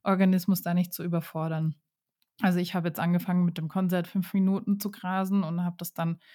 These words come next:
über eine Woche hingesteigert. Ich bin jetzt aber auch erst bei fünfzehn Minuten. Aber wenn der halt zum Beispiel jetzt bald aufs Turnier geht und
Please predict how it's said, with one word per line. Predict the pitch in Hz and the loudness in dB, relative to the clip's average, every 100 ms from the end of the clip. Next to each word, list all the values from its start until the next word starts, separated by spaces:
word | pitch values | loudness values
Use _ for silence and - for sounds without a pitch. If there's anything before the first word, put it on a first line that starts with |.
| - - _ - | -20 -20 _ -4
über | 190 | 2
eine | 180 175 | 4 4
Woche | 160 156 190 | 2 0 0
hingesteigert. | 170 180 165 - 196 208 202 180 | 2 0 0 2 4 6 6 4
Ich | 175 - | 0 -4
bin | 170 170 | -2 -2
jetzt | 165 - - | -2 -6 -8
aber | 165 151 | -4 -4
auch | 160 | -4
erst | - 160 - | -6 -8 -6
bei | 151 147 | -6 -6
fünfzehn | - 220 202 - | -2 0 0 0
Minuten. | 185 180 190 - 190 208 _ _ _ _ _ _ _ _ | 0 2 0 -2 -6 -6 _ _ _ _ _ _ _ _
Aber | 180 175 175 170 | 0 2 2 2
wenn | 170 175 | 2 2
der | 175 | 2
halt | 175 170 - | 2 0 -2
zum | 180 | -2
Beispiel | 170 170 170 | -2 -2 -6
jetzt | 165 - | -6 -6
bald | - 165 170 | -4 -4 -4
aufs | 165 | -6
Turnier | - 196 220 | 2 4 4
geht | 202 208 226 247 - | 2 0 0 -2 -6
und | - 190 175 | -2 -2 -2